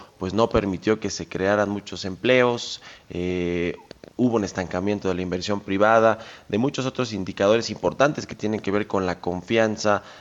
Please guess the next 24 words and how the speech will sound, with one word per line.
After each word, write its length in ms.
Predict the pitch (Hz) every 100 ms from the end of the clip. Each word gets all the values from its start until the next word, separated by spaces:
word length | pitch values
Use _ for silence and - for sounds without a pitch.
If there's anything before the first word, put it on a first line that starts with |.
| -
tanto 280 | 90 90 90
de 60 |
los 120 | 90 85
consumidores 680 | 95 87 92 95 107 107
como 220 | - 92
de 80 | 90
los 240 | 87 85 90
inversionistas, 960 | 87 90 - 90 107 110 113 110 - - - -
en 240 | 87 95
un 240 | 104 107 101
proyecto 880 | - 92 95 104 104 - 107 95
de 120 | 90
nación, 520 | 87 82 - 139 160 127
en 360 | 95 90 85 - -
políticas 580 | 101 107 135 110 85 -
públicas 500 | 135 156 160 98 92
y 60 |
en 60 | 90
el 120 | 90
respeto 400 | 92 - 117 117
al 80 | 110
Estado 300 | 87 107 110
de 100 | 98
Derecho, 460 | 85 110 131 160